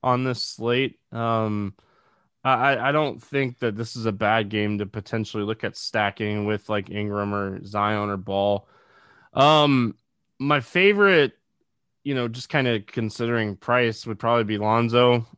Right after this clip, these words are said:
Um, but, you know, Adams and any of these guys could go off. They're just all kind of priced appropriately. J J Redick is a little interesting at forty-two hundred in this game.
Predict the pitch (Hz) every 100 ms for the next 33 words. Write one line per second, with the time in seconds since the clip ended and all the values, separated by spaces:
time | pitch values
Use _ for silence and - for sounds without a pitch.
0 | - 113 110 110 107 101 113 113 92 _
1 | _ _ - 104 98 - 123 123 123 120
2 | 190 214 131 117 110 104 107 101 104 113
3 | 135 127 - 117 107 127 - - 123 120
4 | 120 104 - 123 113 - - 120 127 117
5 | 113 117 110 _ _ _ _ _ - 226
6 | 269 196 156 180 185 170 165 147 139 123
7 | 143 151 151 - 151 - 151 147 117 151
8 | 147 143 - 139 143 143 143 143 143 -
9 | 151 143 139 135